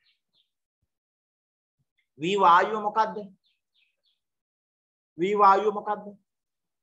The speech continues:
කාබන් ඩයොක්සයිඩ්. V වායුව මොකද්ද? කාබන් ඩයොක්සයිඩ්. මෙතන මේ,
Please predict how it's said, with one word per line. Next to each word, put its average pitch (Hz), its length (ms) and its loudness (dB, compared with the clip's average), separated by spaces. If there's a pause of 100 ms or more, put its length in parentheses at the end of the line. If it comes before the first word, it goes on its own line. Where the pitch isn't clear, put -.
(140)
කාබන් 190 480 4
ඩයොක්සයිඩ්. - 560 -4 (300)
V 151 120 -6
වායුව 160 280 2
මොකද්ද? 180 320 -6
කාබන් 190 380 2
ඩයොක්සයිඩ්. 123 460 -8
මෙතන 160 240 -8 (720)
මේ, 131 260 -12